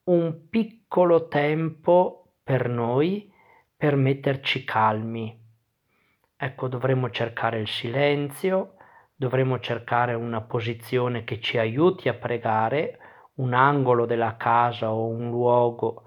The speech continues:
che, eh, ci aiuti, eh, a, a separarci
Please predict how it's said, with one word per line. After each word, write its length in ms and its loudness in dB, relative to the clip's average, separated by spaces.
che, 540 -4
eh, 340 -6
ci 220 -4
aiuti, 680 2
eh, 1000 -14
a, 440 -4
a 140 -6
separarci 1200 2